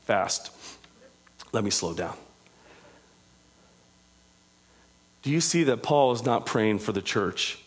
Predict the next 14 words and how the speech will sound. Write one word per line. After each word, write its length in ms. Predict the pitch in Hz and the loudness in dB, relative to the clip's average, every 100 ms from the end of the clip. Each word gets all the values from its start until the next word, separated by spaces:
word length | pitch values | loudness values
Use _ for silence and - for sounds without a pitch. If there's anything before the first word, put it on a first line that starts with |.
| - | -12
to 100 | - | -2
love 220 | 98 90 | 0 0
Christ 340 | - 90 - - | -4 -4 -4 -4
more 280 | 87 90 - - _ _ _ _ _ _ _ - | -4 -6 -10 -18 _ _ _ _ _ _ _ -4
or 140 | - | 0
to 80 | 95 | 2
have 240 | 98 113 92 | 2 2 0
a 60 | |
deeper 340 | - 101 98 90 | -4 -6 -2 0
love 340 | 98 90 87 | 2 0 -2
for 140 | - | -6
Jesus 320 | 85 90 92 92 | -6 -4 -4 -4
Christ? 420 | 107 87 85 - | -2 -2 -4 -2
Why? 420 | 98 110 131 | 2 4 2